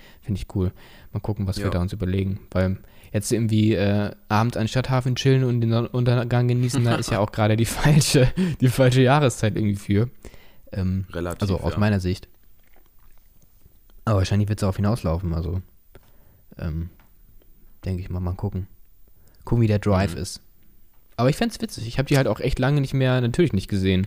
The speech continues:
Speaker 1: Einige zwischenzeitlich mal gehört oder gesprochen oder vereinzelt auch gesehen, aber so das groß, ähm, bin ich so gespannt, wie so, auch vor allem, wie die Leute so sind. Also natürlich, wenn man so in seine Klasse zurückkehrt,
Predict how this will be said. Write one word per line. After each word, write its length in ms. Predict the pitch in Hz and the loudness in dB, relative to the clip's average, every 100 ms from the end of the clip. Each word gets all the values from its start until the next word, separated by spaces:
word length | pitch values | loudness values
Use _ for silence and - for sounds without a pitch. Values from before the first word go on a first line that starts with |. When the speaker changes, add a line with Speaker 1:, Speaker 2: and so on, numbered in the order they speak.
| - - - - | -4 -20 -18 -4
Speaker 1:
Einige 260 | 113 120 | 0 0
zwischenzeitlich 440 | 113 120 117 117 113 | 0 -2 0 0 0
mal 140 | 110 | 0
gehört 360 | 104 107 127 - | 0 2 2 0
oder 300 | 113 104 101 - - - - - | -2 0 -2 -8 -20 -20 -16 -6
gesprochen 540 | 107 - 120 123 127 | -4 -2 -2 0 0
oder 160 | 107 101 | -2 -4
vereinzelt 580 | - - 101 160 147 - | -4 -4 0 2 2 0
auch 180 | 131 | 0
gesehen, 420 | - 120 127 135 123 | 0 2 4 2 0
aber 320 | 104 95 95 - - - - | 0 0 0 -6 -20 -20 -20
so 140 | - 110 | -6 -2
das 260 | 107 98 | -2 -2
groß, 600 | - 95 107 147 - - - - - - - - - | -6 0 4 4 0 -8 -12 -18 -20 -20 -20 -16 -2
ähm, 340 | 104 101 101 | 0 2 2
bin 140 | 110 127 | 2 2
ich 80 | |
so 100 | 143 | 2
gespannt, 440 | 139 - 139 135 113 | -2 0 2 0 2
wie 140 | 131 131 | 2 4
so, 180 | 127 - | 4 4
auch 140 | 120 | 0
vor 220 | - 139 | 2 2
allem, 240 | 131 139 127 | 4 2 2
wie 80 | |
die 80 | 127 | 4
Leute 260 | 131 151 135 | 4 4 2
so 140 | 123 | 0
sind. 440 | 113 127 143 92 101 | 0 4 4 2 -2
Also 380 | 98 101 98 98 - - | -2 0 0 0 -4 -6
natürlich, 340 | 113 110 139 131 | -2 4 4 6
wenn 100 | 123 | 4
man 160 | 120 | 4
so 200 | 120 120 | 2 2
in 100 | 117 | 2
seine 240 | 117 110 113 | 2 2 0
Klasse 320 | - 123 131 | 0 -2 -2
zurückkehrt, 560 | - 123 135 135 135 | -4 -2 0 0 -2